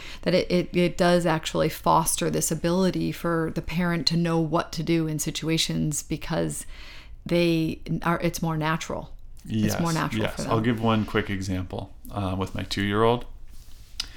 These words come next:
Speaker 2: So understanding how attachment works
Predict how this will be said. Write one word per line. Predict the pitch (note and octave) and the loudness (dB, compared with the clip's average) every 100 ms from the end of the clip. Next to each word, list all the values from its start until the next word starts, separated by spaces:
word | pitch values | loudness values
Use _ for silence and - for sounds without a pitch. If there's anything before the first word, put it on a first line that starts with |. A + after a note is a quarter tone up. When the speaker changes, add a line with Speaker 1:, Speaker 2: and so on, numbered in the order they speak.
| - - - | -16 -14 -6
Speaker 2:
So | - A2 G#2 G2 - - - | 4 6 6 4 -2 -6 2
understanding | B2 B2+ B2 - A#2+ A2+ G#2+ | 4 6 2 4 4 6 4
how | F#2 G2 F#2+ | 2 0 0
attachment | - F#2+ F#2 - - | 0 -2 -2 -4 -4
works | G2+ F#2+ - - - | -4 -4 -6 -10 -12